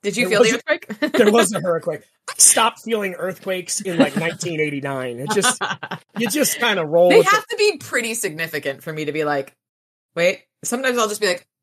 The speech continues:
Speaker 1: "Oh, that was an earthquake," and just keep going.
Speaker 2: Yeah, no, literally the last time I remember feeling an
Speaker 1: Mm-hmm.
Speaker 2: earthquake
Speaker 1: Mm-hmm.
Speaker 2: was the one that was on Easter Sunday, like, a decade ago. And
Speaker 1: Oh,
Speaker 2: only
Speaker 1: funny.
Speaker 2: because we,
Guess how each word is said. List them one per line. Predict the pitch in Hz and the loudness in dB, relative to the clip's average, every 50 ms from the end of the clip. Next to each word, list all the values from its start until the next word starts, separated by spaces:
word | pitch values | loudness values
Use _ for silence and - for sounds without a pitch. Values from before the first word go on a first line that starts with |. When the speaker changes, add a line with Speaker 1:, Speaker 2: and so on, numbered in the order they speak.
| _ - | _ -8
Speaker 1:
"Oh, | 190 196 | -6 -4
that | 196 190 | -4 -4
was | 175 175 | -4 -4
an | 180 170 | -6 -8
earthquake," | 180 - - 165 170 | -4 -2 -2 -2 -2
and | 190 185 | -2 -2
just | 185 185 - | 0 0 0
keep | - 196 151 | -2 -2 -4
going. | - 151 139 135 127 131 - _ _ _ _ _ _ _ _ _ - | -4 -4 -4 -6 -8 -10 -14 _ _ _ _ _ _ _ _ _ -4
Speaker 2:
Yeah, | 262 285 - | -4 0 2
no, | 277 277 | 4 4
literally | 262 240 262 285 349 359 381 359 | 4 4 2 0 0 0 0 0
the | 349 285 208 | 0 0 0
last | 202 202 247 269 - | 0 0 0 -2 -2
time | - 349 359 | -4 -6 -6
I | 359 | -6
remember | 320 262 262 220 180 165 151 170 175 190 196 | -2 -2 -2 -2 0 -2 -4 -4 -4 -4 -6
feeling | 185 - 170 180 175 165 175 160 | -6 -6 -6 -4 -4 -4 -4 -4
an | 139 | -6
Speaker 1:
Mm-hmm. | 143 | -8
Speaker 2:
earthquake | 165 165 - 190 190 202 214 208 _ _ _ _ _ | -8 -8 -8 -6 -4 -4 -6 -8 _ _ _ _ _
Speaker 1:
Mm-hmm. | 170 170 170 | -4 -2 -2
Speaker 2:
was | 190 190 | -2 -2
the | - 180 | -4 -4
one | 165 165 185 202 | -4 -4 -4 -4
that | 202 202 | -4 -6
was | 190 185 185 | -6 -6 -6
on | 175 165 | -6 -8
Easter | 151 143 180 - - 185 156 | -8 -10 -10 -8 -8 -8 -8
Sunday, | - - 160 151 165 170 160 165 170 170 | -6 -6 -6 -6 -4 -4 -2 -2 -2 -2
like, | 170 160 151 139 - | -2 -2 -4 -6 -8
a | 139 127 | -12 -12
decade | 123 143 135 127 - 156 156 | -10 -10 -10 -8 -8 -8 -6
ago. | 160 160 175 180 185 196 190 - _ _ _ _ _ _ _ _ _ _ _ _ _ _ _ _ _ _ _ _ _ _ | -4 -4 -2 -2 -2 -4 -6 -8 _ _ _ _ _ _ _ _ _ _ _ _ _ _ _ _ _ _ _ _ _ _
And | - 175 170 | -4 -2 0
Speaker 1:
Oh, | 165 185 202 | 0 0 2
Speaker 2:
only | 196 214 214 | 2 0 0
Speaker 1:
funny. | 160 170 170 | 0 0 0
Speaker 2:
because | 190 190 175 175 | 0 0 -2 -4
we, | 180 | -6